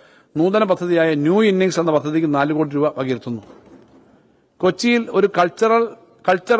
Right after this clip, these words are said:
and con-, creativity incubator സ്ഥാപിക്കുന്നതിന് രണ്ട് കോടി രൂപ വകയിരുത്തുന്നു. ബഹിരാകാശ ശാസ്ത്രം, എയ്റോസ്പേസ്, പ്രതിരോധം തുടങ്ങിയ മേഖലയിൽ പ്രവർത്തിക്കുന്ന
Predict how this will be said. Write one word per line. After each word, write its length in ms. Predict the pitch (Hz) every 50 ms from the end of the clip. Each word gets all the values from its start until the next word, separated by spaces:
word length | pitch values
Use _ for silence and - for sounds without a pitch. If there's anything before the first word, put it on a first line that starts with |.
| 214 196
and 100 | 196 196
con-, 240 | 180 - 175 165 156
creativity 760 | 151 - - - 175 175 196 202 214 220 226 190 220 208 185
incubator 360 | 180 175 190 190 190 180 185
സ്ഥാപിക്കുന്നതിന് 580 | 185 - 175 160 160 160 156 165 165 165 160 151
രണ്ട് 200 | 139 143 147 160
കോടി 160 | 170 170 160
രൂപ 120 | 156 165 156 151 127 - -
വകയിരുത്തുന്നു. 560 | 135 135 139 135 131 131 147 143 160 214 254 - - - - - _ _ _ _ _ _ _ _ _ _ _ _ _ _ _ _ _ _ _ _ _ _ _ _ _ _ _ _ -
ബഹിരാകാശ 560 | 156 151 175 190 208 214 214 196 214 220 214 190 190
ശാസ്ത്രം, 400 | 196 202 190 180 - 202 208 208 202 -
എയ്റോസ്പേസ്, 800 | 156 165 175 185 208 208 202 - 196 190 185 - 196 202 202 185 - 175
പ്രതിരോധം 580 | 165 165 170 185 196 196 202 202 208 208 208 - - -
തുടങ്ങിയ 300 | 180 180 185 190 190 190
മേഖലയിൽ 340 | 180 170 165 160 180 185 180
പ്രവർത്തിക്കുന്ന 480 | 165 170 165 165 151 170 160 170 170